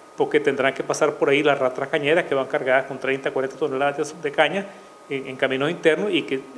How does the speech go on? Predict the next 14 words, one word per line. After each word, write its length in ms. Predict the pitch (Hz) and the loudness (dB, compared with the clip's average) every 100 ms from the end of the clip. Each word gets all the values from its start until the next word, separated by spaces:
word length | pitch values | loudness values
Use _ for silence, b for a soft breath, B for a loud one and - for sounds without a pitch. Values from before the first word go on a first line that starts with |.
| 180 | -6
pues, 180 | - 147 | -4 -4
tienen 280 | - 143 151 | 0 0 0
que 300 | 143 120 - - | 0 -2 -6 -10
estar 280 | 170 156 131 | -2 -2 0
bien 220 | 147 143 | 0 0
sólidas 340 | 151 147 156 | 2 4 4
las 100 | 147 | 4
estructuras 420 | 147 156 147 156 156 | 2 0 -2 0 2
para 160 | 151 | 2
evitar 260 | 131 131 131 | 2 2 2
accidentes 520 | 127 139 127 123 131 | 2 0 -2 0 -6
que 60 | 127 | -4
podamos 340 | 120 113 123 B B B B B | -6 -6 -10 B B B B B
tener. 320 | 143 180 196 | 2 4 0